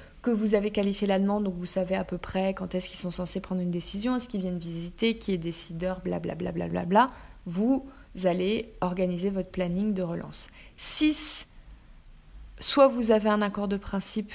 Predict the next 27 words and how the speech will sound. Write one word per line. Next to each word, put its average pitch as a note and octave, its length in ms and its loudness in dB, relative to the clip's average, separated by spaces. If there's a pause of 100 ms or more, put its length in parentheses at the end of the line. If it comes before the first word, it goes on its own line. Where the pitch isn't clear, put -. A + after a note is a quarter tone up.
soit - 220 -2
généralement F3+ 500 0
c'est - 160 -6
le E3+ 40 -4
moment E3+ 200 -4
où F3 60 -6
le F3 40 -8
client E3+ 400 -8 (160)
annule. C4 400 2 (720)
Sept, - 640 4 (220)
envoi B3+ 340 6
de B3 80 0
la A3+ 140 2
facture A3 420 -4
d'acompte G3+ 680 0
et G#3+ 100 4
du F#3+ 160 -2
contrat G3+ 560 -2
et G3 160 -2
ou F#3+ 100 0
C F#3 240 -2
G E3 200 0
V. C4+ 200 -2 (960)
Huit, C#4 600 2 (140)
réception C#4 640 2
de B3+ 80 4
l'acompte A#3 680 2